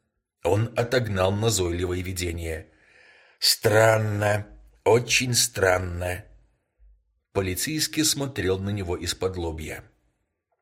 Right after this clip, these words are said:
"Я не думаю, чтобы вы могли рассказать нам что-нибудь, что помогло бы нам, мистер Тадморден", —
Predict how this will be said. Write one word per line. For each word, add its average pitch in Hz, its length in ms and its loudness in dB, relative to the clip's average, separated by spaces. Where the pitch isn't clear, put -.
"Я 98 240 2
не 156 120 0
думаю, 120 580 2
чтобы 120 260 4
вы 120 120 6
могли 113 280 4
рассказать 110 600 4
нам 143 180 0
что-нибудь, 143 480 0
что 135 200 2
помогло 131 440 2
бы 87 140 0
нам, 87 240 -2
мистер 87 320 -2
Тадморден", — 85 640 -2